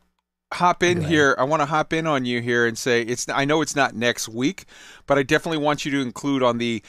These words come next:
Speaker 1: things you're excited for in the future. You've been sharing with me another passion project. And again, we're talking about a single developer passion project. You're super psyched for Rodina. Why don't you take a,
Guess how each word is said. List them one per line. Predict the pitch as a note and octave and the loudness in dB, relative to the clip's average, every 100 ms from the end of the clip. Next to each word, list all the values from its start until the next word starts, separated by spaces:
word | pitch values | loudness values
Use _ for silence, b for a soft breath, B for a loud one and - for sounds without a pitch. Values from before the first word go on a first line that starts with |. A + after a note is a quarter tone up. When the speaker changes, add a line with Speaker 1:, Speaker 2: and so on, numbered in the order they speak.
| B _ | B _
Speaker 1:
things | C#3+ D3 C#3+ | -2 -2 -2
you're | C3 C3 | 0 -2
excited | - C3+ C3 B2+ - | 0 0 2 0 -4
for | B2 A#2 | -4 -4
in | G#2 | -6
the | |
future. | - C#3+ D#3 - A2+ G2+ B B B - | -10 -10 -8 -6 -6 -6 B B B -10
You've | D#3 E3 | -8 -4
been | G3+ G3 | -4 -4
sharing | - F3 E3+ F3 D3+ | -4 -2 0 -2 -2
with | D3 - | -4 -4
me | C#3+ C#3 C#3 | -2 -2 -2
another | B2 B2 B2+ D#3+ G3 | -4 -2 2 2 0
passion | - D3 A#2+ A2+ A#2 | -2 -2 0 0 -6
project. | - A2 G#2 A2 B2 | -4 -2 -2 -4 -8
And | A#2 | -8
again, | G#2+ E3 D3+ G2 | -2 0 0 -4
we're | A2 A2 | -12 -4
talking | B2 A2+ B2 | -2 -2 -4
about | A2 G#2+ | -2 -2
a | F2+ | -2
single | - A#2+ A#2+ B2 | -6 -6 -6 -4
developer | A#2+ B2 A#2+ A#2+ B2 | -2 2 2 0 -4
passion | - B2 A#2+ - A#2+ | -4 -4 -4 -4 -6
project. | A#2+ A2+ A2+ A2+ - B B B A#2+ | -2 -2 -2 -6 -8 B B B -2
You're | C3 G#3+ | 0 2
super | - - G#3 E3 | 0 -4 -4 -4
psyched | C3+ - D3 D3 | -4 0 0 0
for | - A#2+ | -4 -4
Rodina. | G#2 G#2+ G2 B2+ D#3+ F#2 | -4 -10 -8 -6 -6 -6
Why | G#2+ | -6
don't | D3+ | -8
you | A3 | -8
take | F#3 - | -10 -4
a, | B2+ | -6